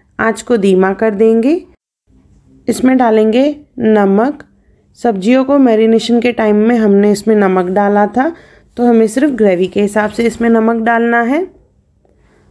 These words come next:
थोड़ा सा डालेंगे धनिया और इसे क्रीमी बनाने के लिए इसमें डालेंगे फ्रेश क्रीम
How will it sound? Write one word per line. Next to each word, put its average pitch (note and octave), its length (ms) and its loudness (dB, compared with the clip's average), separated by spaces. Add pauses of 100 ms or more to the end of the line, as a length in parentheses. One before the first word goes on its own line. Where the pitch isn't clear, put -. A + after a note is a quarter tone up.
थोड़ा A3 240 0
सा A3 180 -4
डालेंगे F#3+ 520 0
धनिया F#3+ 500 2 (3250)
और G3 100 2
इसे G3 220 -2
क्रीमी C4 400 2
बनाने A#3 460 0
के G3+ 100 -4
लिए B3 240 2
इसमें G3 380 -4
डालेंगे F#3+ 480 0
फ्रेश G3+ 400 -4
क्रीम C#4 380 0